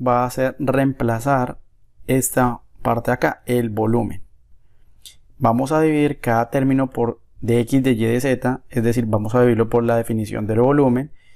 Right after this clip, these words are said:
y vamos a realizar, vamos a hacer unas cancelaciones de variables. Ustedes en cuenta acá tenemos nuestro primer término, hemos reemplazado el volumen por esta parte de acá,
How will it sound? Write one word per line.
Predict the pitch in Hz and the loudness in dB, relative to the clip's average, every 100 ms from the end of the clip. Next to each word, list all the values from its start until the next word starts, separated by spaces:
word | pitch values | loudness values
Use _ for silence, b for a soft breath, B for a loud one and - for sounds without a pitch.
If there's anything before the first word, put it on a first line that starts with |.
| - - | -16 2
y | 127 | 4
vamos | 127 120 123 | 6 2 -2
a | 127 123 | -4 -4
realizar, | 127 127 127 - _ _ _ - _ - | -4 -4 -8 -10 _ _ _ -20 _ -4
vamos | 117 117 131 131 | 0 2 0 -2
a | 127 - | -6 -4
hacer | 117 123 | -2 0
unas | 127 135 | 0 -2
cancelaciones | - 135 139 120 113 117 113 | -2 -2 0 0 -2 -2 0
de | 110 | 0
variables. | 107 107 104 98 - _ - - - - - - - - - - _ _ _ - - | 2 2 0 -2 -6 _ -20 -20 -20 -20 -20 -20 -20 -20 -20 -20 _ _ _ -20 -6
Ustedes | - 131 135 | -2 0 0
en | 131 | 0
cuenta | 139 131 | 0 0
acá | 131 127 | 0 -2
tenemos | 131 123 117 | 0 0 2
nuestro | 120 113 120 110 | 0 0 -2 0
primer | 117 113 113 110 110 110 | 2 4 2 2 0 -2
término, | - 139 131 131 151 220 _ - - | -2 2 2 2 -2 -6 _ -16 -2
hemos | 127 131 131 | 2 2 2
reemplazado | 139 131 127 120 113 - | -2 -2 -2 0 -2 0
el | 120 | 0
volumen | 113 113 110 113 127 165 - _ _ - | 2 2 2 0 0 -2 -10 _ _ -14
por | - 110 110 | -2 0 2
esta | 110 113 107 | 0 -2 0
parte | 113 113 117 | -2 0 -2
de | |
acá, | 110 107 113 | 0 -2 -2